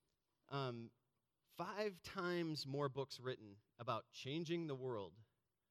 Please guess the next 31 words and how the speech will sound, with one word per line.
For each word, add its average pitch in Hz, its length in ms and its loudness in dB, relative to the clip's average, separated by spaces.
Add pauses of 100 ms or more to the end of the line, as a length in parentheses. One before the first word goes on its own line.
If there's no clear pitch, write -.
(340)
than 143 160 0
in 127 180 0
the 120 80 0
whole 170 300 0
hundred 151 300 -2
years 123 240 0
prior. 98 440 -2 (1800)
Our 180 220 -6
culture, 135 720 -4
the 160 80 0
playbook 190 640 0 (100)
that 143 180 0
our 190 200 4
culture 190 480 0
is 127 200 -2
running 170 340 0
by 185 240 4
and 139 100 0
operating 180 460 0
from, 180 260 -4 (1300)
is 180 220 0
obsessed 185 640 -6
with 147 140 -12
this 131 260 -10
idea 143 360 0
of 101 60 -2 (300)
change 214 420 -4
the 196 80 0
world, 151 460 2 (380)
do 247 140 -8
something 214 420 -2